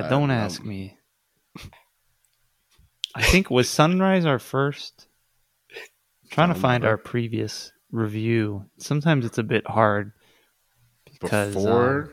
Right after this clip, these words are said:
Speaker 1: Sunrise?
Speaker 2: I think it
Speaker 1: Or
Speaker 2: came
Speaker 1: Sunrise?
Speaker 2: after Sunrise.
Speaker 1: The movie Before Sunrise? Is that what you're looking for?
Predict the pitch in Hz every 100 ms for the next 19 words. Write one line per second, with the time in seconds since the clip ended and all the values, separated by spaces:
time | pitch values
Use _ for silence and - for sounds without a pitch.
0 | - - 156 156 160 170 175 - - 101
1 | 110 170 160 123 113 101 101 113 - 85
2 | 71 - - _ _ - - 120 120 120
3 | 117 107 101 92 - - - 69 - -
4 | - - - - - - - - - -
5 | - - 95 107 123 143 147 147 156 156
6 | 151 156 156 151 160 165 - - 123 123
7 | 113 113 120 131 131 139